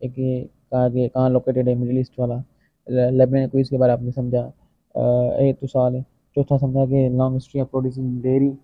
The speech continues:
products पैदा करने की है। पांचवा largest producer of the honey कौन सा मुल्क है? तो आप कहेंगे बिल्कुल लेबनान। आपने अगर lecture सुना होगा तो।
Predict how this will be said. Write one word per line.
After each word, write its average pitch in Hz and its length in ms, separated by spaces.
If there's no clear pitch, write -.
products 127 380
पैदा 131 200
करने 123 300
की 120 180
है। 123 120
पांचवा 147 560
largest 135 540
producer 127 320
of 120 80
the 117 120
honey 135 220
कौन 127 140
सा 127 160
मुल्क 131 200
है? 143 100
तो 135 80
आप 123 180
कहेंगे 127 260
बिल्कुल 127 640
लेबनान। 123 420
आपने 127 300
अगर 123 160
lecture 123 280
सुना 127 260
होगा 117 240
तो। 113 360